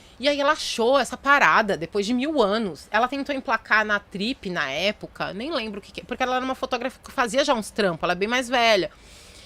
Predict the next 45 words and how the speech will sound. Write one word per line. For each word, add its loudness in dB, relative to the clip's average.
E, -2
e 4
aí 6
não 0
rolou 2
nada 4
e -6
ficou 0
essas 0
fotos 0
guardadas 4
por -8
todos -4
esses -6
anos. -4
Não -8
vou -4
dizer -8
quantos, -4
entendeu? -6
Mas -6
foi 4
muito. 0
E 0
aí 2
quando 2
ela 6
me 0
mostrou, 0
eu -2
falei, -4
"Mano, -4
a -2
gente -8
vai 2
usar 0
isso -6
aí 0
pro -10
próximo -6
trampo, -10
porque -16
vai -2
chamar -2
Devastada." 2